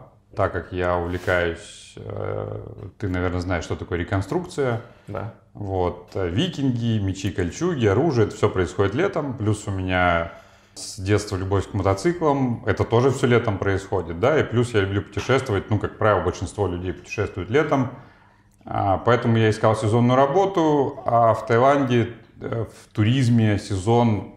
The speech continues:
Speaker 1: он где-то с октября по апрель, то есть полгода у тебя свободно. А, собственно, из-за этого изначально приехал, потом уже открылись, э, бизнесы несколько, да, первый, второй, третий. А, и будучи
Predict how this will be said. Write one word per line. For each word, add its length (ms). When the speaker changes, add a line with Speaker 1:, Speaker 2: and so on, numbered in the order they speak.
Speaker 1:
он 420
где-то 360
с 100
октября 500
по 480
апрель, 480
то 80
есть 200
полгода 340
у 40
тебя 160
свободно. 640
А, 580
собственно, 340
из-за 140
этого 240
изначально 400
приехал, 440
потом 340
уже 160
открылись, 720
э, 220
бизнесы 800
несколько, 480
да, 200
первый, 280
второй, 300
третий. 600
А, 520
и 360
будучи 880